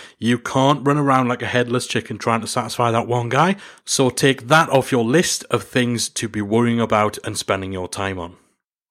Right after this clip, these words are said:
The fourth thing membership site owners need to stop worrying about and thinking about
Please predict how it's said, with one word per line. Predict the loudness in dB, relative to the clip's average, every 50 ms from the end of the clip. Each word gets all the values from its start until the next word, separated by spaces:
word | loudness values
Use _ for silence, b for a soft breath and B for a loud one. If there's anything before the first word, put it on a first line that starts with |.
| _ _ _ B B B B B
The | -8 -6
fourth | 0 4 6 6 4 4 4
thing | 2 4 4 6
membership | 4 4 4 2 0 -2 -2
site | -2 0 0 0 2
owners | 4 4 4 4 4 2 2
need | 2 2 0 0 0
to | -4
stop | -6 -2 0 0 0 0 -2 -8
worrying | -4 0 2 4 4 4 2 2
about | 2 2 0 0 0
and | -2 -6
thinking | -4 -4 -4 -4 -2 -2 -2 0
about | 0 0 0 0 -2 -4